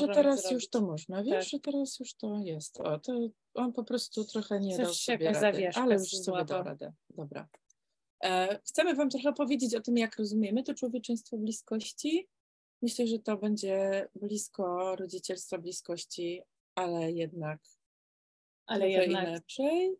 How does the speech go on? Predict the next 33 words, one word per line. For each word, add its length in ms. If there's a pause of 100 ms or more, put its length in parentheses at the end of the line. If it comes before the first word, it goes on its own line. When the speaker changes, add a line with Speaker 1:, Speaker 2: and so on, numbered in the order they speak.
Speaker 1:
tak. 320 (160)
Speaker 2:
Więc 760
Speaker 1:
Mi 280
to 120
jest 220
bli-, 280
najbardziej 520
bli-, 220 (120)
ym, 420 (680)
ja 140
jednocześnie 520
poznając 420
rodzicielstwo 580
bliskości 480
poznawałam 840 (480)
porozumienie 580
bez 160
przemocy 480
i 80
N 160
V 100
C 180
i 260
jakoś 280
te 40
Speaker 2:
Mhm. 180
Speaker 1:
kluczowe 580
takie, 640 (300)
y, 40 (520)
przekonania, 1000
na 180
których 400
op-, 160